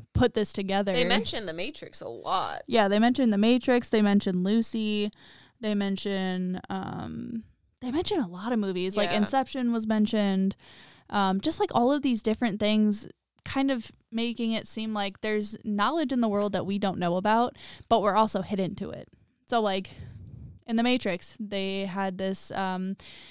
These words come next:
Speaker 1: simulation that they were a part of, and they could have all this unlimited knowledge as long as they expanded their mind to it, and, like, all this other stuff. There's, it's a crazy series <laughs> if you haven't watched it. It is hard to get into, though, I do warn you.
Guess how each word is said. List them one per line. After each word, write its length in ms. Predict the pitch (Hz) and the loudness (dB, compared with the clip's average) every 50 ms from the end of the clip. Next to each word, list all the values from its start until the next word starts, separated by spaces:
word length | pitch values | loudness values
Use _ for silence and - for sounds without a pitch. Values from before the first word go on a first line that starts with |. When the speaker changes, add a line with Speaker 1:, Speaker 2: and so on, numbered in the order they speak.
| - - _ | -20 -20 _
Speaker 1:
simulation 520 | - - 247 233 247 277 311 311 - 277 233 | 0 2 4 4 6 6 4 4 4 4 4
that 140 | 208 185 | 4 4
they 100 | 165 185 | 2 2
were 80 | 175 180 | 2 2
a 60 | 180 | 2
part 240 | 180 - 185 180 175 | 0 -2 -4 -4 -4
of, 120 | 180 180 185 | -4 -2 -2
and 120 | 190 196 | -2 -2
they 60 | 190 202 | -2 -2
could 120 | - 208 | -2 -2
have 160 | 202 208 202 | -2 0 2
all 140 | 202 202 208 | 4 4 4
this 140 | 214 208 196 | 4 2 0
unlimited 400 | 220 214 208 208 208 208 202 214 | 0 2 2 2 2 2 2 4
knowledge 500 | 214 220 233 247 233 202 180 180 175 - 214 - | 4 4 4 4 4 2 2 0 -2 -6 -6 -4
as 200 | 202 202 196 202 | -4 -2 -2 0
long 180 | 196 196 196 202 | 0 0 0 -2
as 60 | 202 | -2
they 220 | 202 202 185 185 - - | -2 -2 -2 -2 -2 -4
expanded 420 | - 202 - - - 185 180 185 185 | -6 -6 -6 -4 -4 -2 -2 -2 0
their 100 | 214 233 | 0 0
mind 260 | 277 311 302 285 240 | 0 0 0 0 -2
to 120 | 220 190 180 | -2 -2 -2
it, 180 | 180 170 - - | -4 -6 -6 -6
and, 220 | - 208 208 196 | -4 -4 -2 -2
like, 220 | 190 185 180 180 - | -4 -4 -4 -4 -4
all 100 | 185 190 | -2 0
this 180 | 202 220 233 | 0 0 0
other 220 | 269 285 302 285 247 | 0 2 2 0 0
stuff. 280 | - - - - - - | -2 -4 -6 -8 -4 -2
There's, 180 | 208 196 190 | -2 -2 -2
it's 280 | 196 - - 214 214 - | -2 -4 -4 -2 -2 -2
a 40 | 226 | -4
crazy 540 | - - - 320 311 269 254 220 202 190 - _ | -4 -4 -4 -2 -2 -2 -2 -2 -4 -4 -6 _
series 600 | - - 262 240 190 - 202 277 339 - - - - | -6 -4 -2 -2 0 2 4 4 6 6 6 6 4
<laughs> 0 | |
if 120 | 269 226 | 4 4
you 120 | 247 247 220 | 4 4 4
haven't 240 | 202 196 185 180 185 | 4 4 2 0 -4
watched 300 | 185 185 190 - - - | -4 -4 -4 -4 -4 -6
it. 140 | 180 - - - - - - - - - | -8 -10 -10 -14 -16 -16 -16 -18 -10 -4
It 140 | - 240 247 | 0 2 2
is 100 | 262 247 | 2 2
hard 140 | 254 247 233 | 2 -2 -2
to 80 | 233 | -2
get 100 | 208 190 | -4 -8
into, 240 | 180 175 175 - - | -8 -10 -10 -12 -12
though, 160 | - 202 - | -12 -8 -6
I 100 | - 190 185 | -6 -6 -4
do 120 | 196 190 | -4 -4
warn 220 | - - - - | -4 -4 -6 -6
you. 160 | - - - | -6 -6 -8